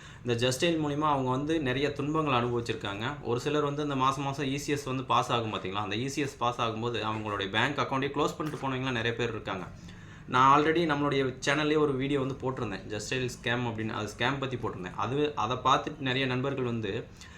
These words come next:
"நான் இந்த மாதிரி பிரச்சனைகள்லாம் மாட்டி தவிச்சிட்டு இருக்கேன், எனக்கு கண்டிப்பா வந்து நீங்க ஹெல்ப் பண்ணுங்க" அப்படின்லாம் வந்து கேட்டு, அவங்களுக்காக தான் இந்த வீடியோ. என்ன அப்படின்னா, அந்த Just Style மூலியமா நம்ம உள்ள வரும்போது நமக்கு வந்து ப்ரமோட் பண்ணி தராங்கன்னு நம்ம சொல்லியிருந்தோம். அது எப்படி நம்மகிட்ட பிசினஸ் எடுப்பாங்க அப்படின்னா,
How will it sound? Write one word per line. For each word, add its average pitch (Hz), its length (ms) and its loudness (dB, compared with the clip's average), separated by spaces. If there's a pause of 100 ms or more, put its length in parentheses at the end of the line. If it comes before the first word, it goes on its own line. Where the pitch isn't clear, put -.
(120)
"நான் 139 180 4
இந்த 143 180 2
மாதிரி 151 260 2
பிரச்சனைகள்லாம் 143 480 -2
மாட்டி 123 300 0
தவிச்சிட்டு 123 240 -2
இருக்கேன், 107 340 -4
எனக்கு 104 260 -6
கண்டிப்பா 139 360 -2
வந்து 135 180 -2
நீங்க 120 200 0
ஹெல்ப் 117 120 0
பண்ணுங்க" 120 300 -2
அப்படின்லாம் 110 300 -2
வந்து 110 200 -2
கேட்டு, 110 300 0 (140)
அவங்களுக்காக 151 580 4
தான் 147 160 2
இந்த 135 60 0
வீடியோ. 110 340 0 (960)
என்ன 147 320 2
அப்படின்னா, 139 300 0
அந்த 120 180 -2
Just 120 140 0
Style 165 240 2
மூலியமா 139 340 0
நம்ம 135 180 2
உள்ள 127 200 4
வரும்போது 117 580 2 (540)
நமக்கு 151 240 2
வந்து 160 120 2
ப்ரமோட் 156 340 0
பண்ணி 147 160 0
தராங்கன்னு 139 360 2
நம்ம 143 180 0
சொல்லியிருந்தோம். 123 460 0
அது 123 240 0
எப்படி 131 240 0
நம்மகிட்ட 143 380 0
பிசினஸ் 147 340 -2
எடுப்பாங்க 131 380 0
அப்படின்னா, 113 340 -4